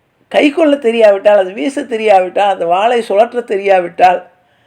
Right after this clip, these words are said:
அவனிடம் கத்தி இருந்தும் பயனில்லை. அது அவனை காப்பாத்தாது,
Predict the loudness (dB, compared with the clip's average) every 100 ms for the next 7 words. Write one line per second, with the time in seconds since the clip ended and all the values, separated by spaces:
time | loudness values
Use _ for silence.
0 | _ _ -6 -4 -2 -4 -4 -2 -2 -4
1 | -8 -4 -4 -4 -8 -12 -6 -4 -2 -4
2 | -10 -8 -6 -8 -10 _ _ _ _ _
3 | _ _ _ _ _ _ _ _ _ _
4 | _ _ _ _ _ _ -2 0 0 -2
5 | -4 -4 -4 -6 -4 -6 -6